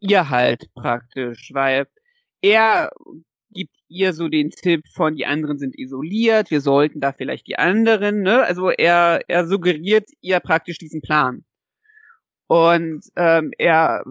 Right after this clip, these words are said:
verkauft das ihr so, als sei sie selber drauf gekommen. Und das finde ich sehr, sehr interessant geschrieben einfach.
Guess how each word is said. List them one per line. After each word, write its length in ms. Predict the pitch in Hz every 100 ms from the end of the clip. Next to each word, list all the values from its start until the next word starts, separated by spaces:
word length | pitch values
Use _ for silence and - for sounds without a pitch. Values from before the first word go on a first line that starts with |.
| 127
verkauft 460 | 180 - - 220
das 140 | 202 -
ihr 100 | 156
so, 160 | 185
als 200 | 190 160
sei 140 | - 160
sie 120 | 151
selber 300 | 147 165 170
drauf 280 | 123 95 -
gekommen. 420 | - - 123 117 _ _ _ _ _ _ _ _ -
Und 180 | - 143
das 140 | 147 -
finde 220 | 190 165
ich 80 | 147
sehr, 560 | - 139 139 143 147 143 - _ _ -
sehr 260 | 151 165 160
interessant 640 | 170 170 - 147 147 143
geschrieben 640 | 143 131 - 143 143 151
einfach. 580 | 131 123 135 - 123 127